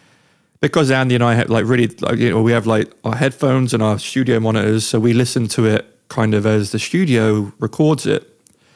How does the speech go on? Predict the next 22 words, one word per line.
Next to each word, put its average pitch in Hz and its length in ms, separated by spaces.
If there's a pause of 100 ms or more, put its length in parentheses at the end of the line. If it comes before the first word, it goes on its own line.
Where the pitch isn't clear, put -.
(580)
And 110 400
one 151 180
thing 139 160
I 120 80
always 123 220
try 117 100
and 110 60
listen, 110 240 (220)
sh-, - 180
listen 117 240
out 120 180
for 113 220
is 107 140
the 110 100
effects 110 400
that, - 100 (360)
uh, 107 360 (120)
mixers 120 400
put 120 160
on 117 100
the 110 80
vocal. 131 440